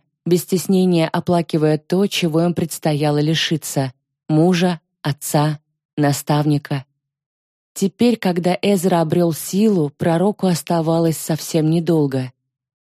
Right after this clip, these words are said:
Если слухи о его болезни окажутся правдивы,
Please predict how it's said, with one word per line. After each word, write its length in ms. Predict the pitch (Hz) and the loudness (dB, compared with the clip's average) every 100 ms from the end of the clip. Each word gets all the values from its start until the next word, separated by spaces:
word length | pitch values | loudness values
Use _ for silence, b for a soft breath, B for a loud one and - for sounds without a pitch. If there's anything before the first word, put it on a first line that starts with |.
| - | -2
Если 340 | 180 175 170 | 0 0 0
слухи 400 | 160 - 180 156 | -2 -2 -2 0
о 40 | 160 | 2
его 180 | 151 151 | 2 2
болезни 500 | 151 156 156 139 139 | 0 2 0 0 -2
окажутся 500 | 139 156 147 139 - | 0 -2 -2 -4 -6
правдивы, 680 | - 135 131 170 190 151 | -4 -4 -2 0 2 0